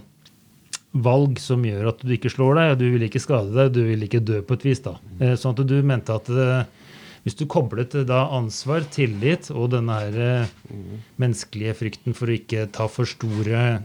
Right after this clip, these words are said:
Speaker 1: sjanser, eh, så, så var dette faktisk, eh, en metodikk som du mente kunne egne seg for Forsvaret. Og det som er interessant er at, eh, du har holdt på med disse kursene her i, eller du kaller det ikke kurs, men altså
Speaker 2: Ja.
Speaker 1: klatreaktivitet for soldater i femogtjue tredve år.
Speaker 2: Ja, siden,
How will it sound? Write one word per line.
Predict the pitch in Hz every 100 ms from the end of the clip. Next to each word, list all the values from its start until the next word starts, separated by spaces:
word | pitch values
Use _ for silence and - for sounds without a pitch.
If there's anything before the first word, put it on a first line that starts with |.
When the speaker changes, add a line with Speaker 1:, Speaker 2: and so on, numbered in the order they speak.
| -
Speaker 1:
sjanser, | - 123 - 202 175
eh, | 156 151 135 143
så, | -
så | 120 131
var | 120 123
dette | - 120
faktisk, | 113 - 123 - -
eh, | 120 139 143 156
en | 120 123
metodikk | 117 131 113 107
som | - 120
du | 120
mente | 123 101 -
kunne | 120 117
egne | 104
seg | 98 104
for | 120 117
Forsvaret. | - 104 120 127 - - - -
Og | 127
det | 120
som | 147
er |
interessant | 147 143 165 -
er | 135
at, | 135
eh, | 143
du | 131
har | 135 143
holdt | 156
på | 117
med | 120
disse | - 120
kursene | 113 - 127
her | 110 110
i, | 113 117 117 117
eller | 113 120 104 - - - - -
du | - 123
kaller | 117 107
det | 123
ikke | 113
kurs, | 123 -
men | 123
altså | 117 123 120 101 -
Speaker 2:
Ja. | 123
Speaker 1:
klatreaktivitet | 120 117 101 - 113 131 123
for | 143
soldater | 120 127 113 - 120
i | 123 120
femogtjue | - 117 113 120
tredve | 123 110
år. | 120 175
Speaker 2:
Ja, | 113 113 110
siden, | - 117 107 113 110